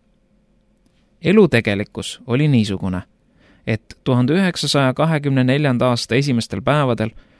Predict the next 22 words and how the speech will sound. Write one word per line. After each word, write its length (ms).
tuli 200
minu 240
poole 300
Tallinna 420
Kalju 340
koguduse 460
vend 280
Jakob 400
Kulm. 440
Ilma 240
pikema 360
jututa 400
tegi 260
ta 80
mulle 220
ettepaneku. 720
Vend 320
Karl 340
Kaups 440
kutsus 400
mind 200
Hiiumaale 580